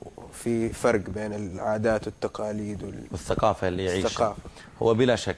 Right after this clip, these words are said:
Speaker 2: وأنا لاحظت هذا حقيقة. أنا، آه، كنت قبل فترة في إحدى الدول وألقيت محاضرات المبتعثين، فلاحظت أن بعضهم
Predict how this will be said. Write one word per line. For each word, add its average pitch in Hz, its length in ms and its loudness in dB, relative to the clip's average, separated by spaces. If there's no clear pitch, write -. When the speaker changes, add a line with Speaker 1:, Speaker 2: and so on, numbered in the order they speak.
Speaker 2:
وأنا 95 320 4
لاحظت 98 460 2
هذا 80 220 0
حقيقة. 92 460 -6
أنا، 95 200 2
آه، 92 300 6
كنت 92 280 -4
قبل 95 220 0
فترة 95 280 -2
في 113 200 2
إحدى 104 180 2
الدول 101 360 4
وألقيت 101 760 0
محاضرات 87 500 2
المبتعثين، 90 500 0
فلاحظت 127 540 2
أن 110 220 2
بعضهم 113 460 2